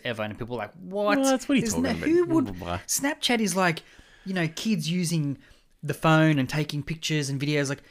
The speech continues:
Speaker 1: how are you gonna sell a house?
Speaker 2: Yeah.
Speaker 1: Like, whereas now you do a virtual tour, and that's a big push now to have virtual tours come
Speaker 2: Yeah.
Speaker 1: on. So this might accelerate a little bit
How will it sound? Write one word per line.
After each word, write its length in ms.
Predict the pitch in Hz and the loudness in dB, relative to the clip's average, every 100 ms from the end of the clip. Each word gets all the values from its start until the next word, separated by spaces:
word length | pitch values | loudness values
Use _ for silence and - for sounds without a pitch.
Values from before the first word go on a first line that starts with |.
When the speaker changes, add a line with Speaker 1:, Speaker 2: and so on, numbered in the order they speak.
| _ | _
Speaker 1:
how 100 | - | -4
are 20 | 185 | 0
you 60 | |
gonna 120 | 185 | 2
sell 200 | 175 165 | 2 0
a 40 | 143 | 2
house? 300 | 156 123 - | 0 0 0
Speaker 2:
Yeah. 80 | 135 | 0
Speaker 1:
Like, 100 | - - _ | -2 -16 _
whereas 280 | 139 139 127 | 0 2 2
now 420 | 139 185 117 104 - | 0 0 0 -4 -10
you 140 | - 143 | -4 -2
do 160 | 139 | 0
a 40 | 123 | 0
virtual 440 | 120 131 - 123 | 0 0 0 -4
tour, 260 | 120 151 107 | -2 -2 -2
and 100 | 113 | -4
that's 140 | - | -10
a 40 | 110 | -4
big 300 | 151 143 - | 2 2 2
push 300 | 147 - 139 | -2 -2 -2
now 140 | 120 | -2
to 60 | 107 | -2
have 220 | 113 104 | -4 -2
virtual 300 | 113 - 113 | -4 -4 -8
tours 300 | - 156 147 | -6 -4 -2
come 200 | 190 104 | -2 -2
Speaker 2:
Yeah. 60 | |
Speaker 1:
on. 80 | 104 | -6
So 100 | - | -4
this 200 | 202 311 | -4 -2
might 140 | 220 170 | 0 -2
accelerate 720 | - - 156 175 170 127 127 | -2 -2 2 2 4 2 -2
a 60 | 120 | -6
little 240 | 113 156 | -2 0
bit 320 | 135 98 - | 0 -4 -8